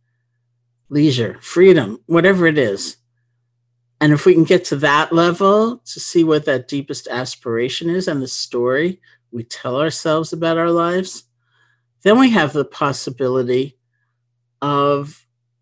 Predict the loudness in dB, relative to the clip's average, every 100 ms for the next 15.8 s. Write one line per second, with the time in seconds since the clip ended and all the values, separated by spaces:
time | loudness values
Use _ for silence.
0 | _ -8 -6 -10 -4 -2 -2 -2 -2 -4
1 | 0 0 0 -2 -6 -2 0 -2 -4 -6
2 | -4 -4 -6 -10 -10 -8 -8 -10 -8 -8
3 | -6 -6 -6 -10 -10 -12 -10 -8 -6 -8
4 | -14 _ _ _ _ _ _ -12 -6 -4
5 | -4 -6 -12 -12 _ _ _ _ _ _
6 | -6 -4 -4 -2 -2 -2 -4 -8 -16 _
7 | _ _ _ _ _ _ _ _ _ _
8 | _ _ _ _ -20 -6 -2 0 0 -2
9 | -2 -2 -2 -2 -2 -4 -4 -2 -4 -4
10 | -10 -12 -16 -8 -4 -4 -4 -4 -4 -8
11 | -12 _ -10 -8 -10 -6 -2 -2 -2 -6
12 | -10 -10 -10 -6 -6 -6 -8 -10 -12 -14
13 | -6 -6 -6 _ _ _ _ _ 0 4
14 | 4 2 2 2 0 -2 -4 -2 -4 -6
15 | -8 -8 -6 -8 -8 -8 -16